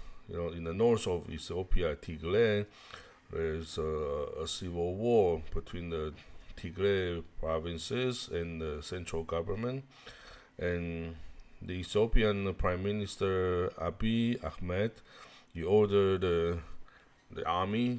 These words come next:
to attack the Tigray's, you know, uh, people's, People Liberation Forces, and he w-, these, uh, Tigray's forces wants to be the ruling party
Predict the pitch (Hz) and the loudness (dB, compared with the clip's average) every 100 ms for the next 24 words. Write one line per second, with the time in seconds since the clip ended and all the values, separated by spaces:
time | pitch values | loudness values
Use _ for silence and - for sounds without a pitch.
0 | - - 85 85 87 - 127 117 110 110 | -6 -6 -6 -4 -6 2 4 6 4 2
1 | - - - - - - _ - 85 - | -10 -20 -20 -20 -20 -20 _ -10 -8 -6
2 | 92 101 120 113 101 92 - - - 82 | -2 4 6 6 4 2 -6 -12 -8 -6
3 | 82 82 82 80 80 82 80 78 80 85 | -4 -2 -4 -6 -6 -4 -4 -4 -8 -10
4 | 80 78 73 - - - 101 - 92 90 | -12 -10 -10 -10 -10 -6 0 4 4 4
5 | - - 87 - - - - - - - | -4 -12 -14 -16 -20 -20 -20 -20 -20 -20
6 | - 104 113 101 101 90 95 98 101 - | -6 2 6 6 4 2 4 4 2 0
7 | 95 - 101 104 - 139 135 - - - | -4 0 2 2 4 2 2 -8 -16 -20
8 | - - - _ - 90 92 90 87 85 | -20 -20 -20 _ -12 -4 -2 0 -2 -4
9 | 90 90 87 92 82 80 - 98 107 101 | -4 -6 -6 -10 -12 -10 -10 -2 -2 2
10 | 101 98 92 - 92 101 110 107 98 - | 2 2 2 -2 -4 4 6 6 2 -2
11 | - - - - - - 104 107 98 92 | -12 -16 -18 -6 -6 2 2 4 0 -2
12 | 90 101 101 98 80 95 90 87 85 80 | 2 2 2 -2 -4 -4 0 0 0 -2
13 | 80 104 120 104 - 82 76 - 92 | -2 -2 0 -2 0 0 -2 -6 -8